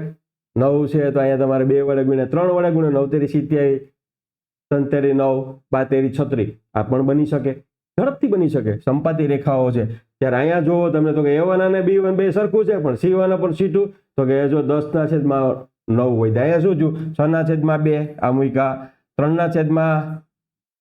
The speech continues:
એક એટલે અહીંયા ત્રણ એકુ ત્રણ, અહીંયા ત્રણ, આ બે સમાન મળ્યા પણ અહીંયા દસના છેદમાં નવ છે, દસના છેદમાં નવ છે તો એ, એ સમાન મળશે નહીં. તો મિત્રો આ, અ, આપણે ઉદાહરણ લીધા.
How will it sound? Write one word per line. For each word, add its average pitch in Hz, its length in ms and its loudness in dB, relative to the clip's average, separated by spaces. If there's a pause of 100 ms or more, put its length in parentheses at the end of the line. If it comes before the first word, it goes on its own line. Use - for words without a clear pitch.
(160)
એક 143 400 -2 (240)
એટલે 131 180 0
અહીંયા 139 100 0
ત્રણ 151 240 0
એકુ 143 180 -2
ત્રણ, 139 280 0
અહીંયા 143 200 0
ત્રણ, 139 220 -2
આ 135 80 0
બે 185 240 0
સમાન 214 300 0
મળ્યા 202 300 0 (200)
પણ 135 100 0
અહીંયા 156 240 0
દસના 160 340 0
છેદમાં 156 320 0
નવ 143 240 0
છે, 104 140 -2
દસના 113 400 -2
છેદમાં 135 440 -2 (280)
નવ 127 300 2
છે 107 140 -2
તો 110 140 0
એ, 127 380 0
એ - 20 -2
સમાન 123 540 -2
મળશે 117 720 -2 (200)
નહીં. 117 340 -2
તો - 180 -4
મિત્રો 180 260 0
આ, 175 380 0
અ, 160 300 -6 (360)
આપણે 143 180 -2
ઉદાહરણ 160 440 0
લીધા. 165 300 0